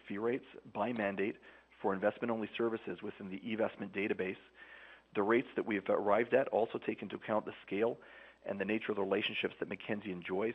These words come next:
with each of, uh, I G and Canada Life. And, and these rates are, are reflected, uh, are intended to reflect market. So if anybody out there has a seventy billion or fifty billion dollar block of business, uh, we'd be happy to talk.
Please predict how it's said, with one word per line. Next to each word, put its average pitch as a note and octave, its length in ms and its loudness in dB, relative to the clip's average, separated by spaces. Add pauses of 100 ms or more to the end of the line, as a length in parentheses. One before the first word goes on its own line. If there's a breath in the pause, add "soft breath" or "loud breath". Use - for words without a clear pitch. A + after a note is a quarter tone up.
with - 180 -4
each A2 200 -4
of, F#2+ 100 -2 (100)
uh, - 140 4
I G2+ 140 4
G G2 180 -4
and F#2+ 100 -4
Canada G2 220 0
Life. F#2+ 220 4 (540 loud breath)
And, G#2+ 160 0
and G#2 120 -2
these A2+ 140 -2 (100)
rates A#2+ 240 2
are, A2 160 -4 (100)
are A2 60 6
reflected, G#2 600 0
uh, G2+ 160 8 (160)
are G#2+ 80 2
intended A#2 320 2
to - 100 0
reflect G#2+ 300 2
market. G#2+ 360 2 (200)
So F#2 80 0
if F#2 80 0 (100)
anybody A2+ 360 2
out A2 140 4
there G#2 100 4
has F#2+ 120 2
a G2 140 -6
seventy G#2+ 180 0
billion G#2 400 0 (400 loud breath)
or G2 200 0
fifty A2 200 -6
billion G2 240 2
dollar G2+ 160 8
block G2 260 6
of F#2+ 100 -4
business, - 300 -4 (600 loud breath)
uh, G2 140 2
we'd F#2+ 180 -2
be F#2+ 100 -6
happy G#2 260 -2
to G2 80 -4
talk. G2 380 6